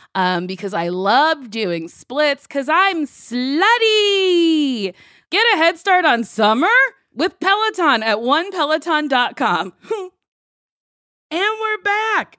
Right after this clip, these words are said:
I still don't know what's going on in my little brain. Okay, Nori,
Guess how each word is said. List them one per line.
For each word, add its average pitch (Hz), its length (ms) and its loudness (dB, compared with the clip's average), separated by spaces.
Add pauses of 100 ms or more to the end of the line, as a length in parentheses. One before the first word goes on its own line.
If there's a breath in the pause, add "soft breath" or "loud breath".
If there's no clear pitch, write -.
I 359 160 0
still 359 400 -4
don't 277 240 -2
know 233 180 -2
what's 220 240 -4
going 214 300 -2
on 202 160 -2
in 285 100 0
my 196 140 -2
little 190 300 -2
brain. 208 1000 -2 (480)
Okay, 202 520 -2 (360 loud breath)
Nori, 220 560 -2